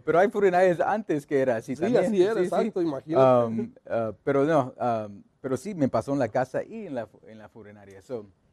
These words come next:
Speaker 2: Y hablando de la funeraria, ya que andas en ese tema, siempre he querido preguntarle a alguien de esto.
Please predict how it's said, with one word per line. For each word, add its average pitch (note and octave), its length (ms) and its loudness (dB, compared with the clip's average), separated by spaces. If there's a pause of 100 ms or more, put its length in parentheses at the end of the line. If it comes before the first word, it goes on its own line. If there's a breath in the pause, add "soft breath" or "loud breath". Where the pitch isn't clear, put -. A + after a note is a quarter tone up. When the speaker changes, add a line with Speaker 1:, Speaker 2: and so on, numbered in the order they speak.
(240)
Speaker 2:
Y F#3 160 0
hablando F#3+ 480 0
de G3+ 80 -2
la E3 120 -2
funeraria, D3 540 -6
ya D#3 80 -4
que D#3 100 -8
andas D#3 220 -4
en C#3+ 80 -4
ese C#3+ 160 -8
tema, D#3+ 320 -4
siempre D3+ 340 -2
he D3 60 -14
querido D3+ 240 -6
preguntarle C3+ 600 -18
a C#3 40 -14
alguien C#3+ 280 -18
de C#3+ 100 -14
esto. C#3+ 280 -20